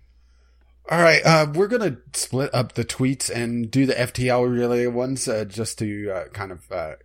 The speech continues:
s-, uh, well, split things up because, yeah, we had a, um, most of the tweets actually were F T L related, which, uh, it's interesting to see, uh,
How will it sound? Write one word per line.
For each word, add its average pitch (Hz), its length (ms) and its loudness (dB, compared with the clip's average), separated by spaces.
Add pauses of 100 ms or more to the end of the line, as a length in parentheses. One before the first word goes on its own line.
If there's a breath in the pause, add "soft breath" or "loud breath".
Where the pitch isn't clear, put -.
(600)
s-, - 260 -14
uh, 98 300 -4
well, 92 180 -8 (420)
split - 300 -8
things 107 220 -6
up 123 220 -2
because, - 480 -8
yeah, 120 160 -2 (120)
we 151 160 -4
had 233 120 0
a, 147 120 -2 (100)
um, 127 260 -14 (160)
most 151 320 -2
of 190 80 -12
the - 80 -14
tweets 139 220 -2
actually 104 320 -6
were 104 360 -6
F 104 160 -6
T 101 120 -6
L 98 120 -4
related, 95 520 -10 (640)
which, - 360 -6
uh, 165 180 2
it's 175 240 -4
interesting 156 520 0
to 117 80 -2
see, 123 320 2
uh, 110 360 2